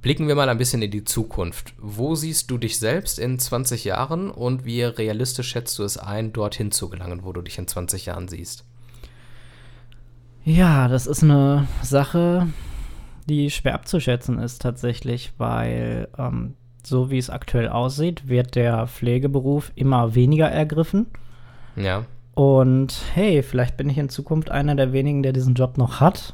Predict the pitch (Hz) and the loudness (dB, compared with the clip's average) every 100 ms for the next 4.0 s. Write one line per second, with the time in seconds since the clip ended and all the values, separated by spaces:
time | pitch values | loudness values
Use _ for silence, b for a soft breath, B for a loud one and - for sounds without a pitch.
0 | 127 135 127 127 123 127 127 - 131 127 | -8 -4 -4 -4 -4 -2 -4 0 2 2
1 | 135 131 135 131 127 127 - 120 131 160 | 2 2 0 0 0 -2 0 0 2 0
2 | 185 208 - B B B 120 B B - | 0 -2 -6 B B B -10 B B -10
3 | - 156 156 156 156 160 92 92 92 | 2 8 10 10 8 8 6 0 -6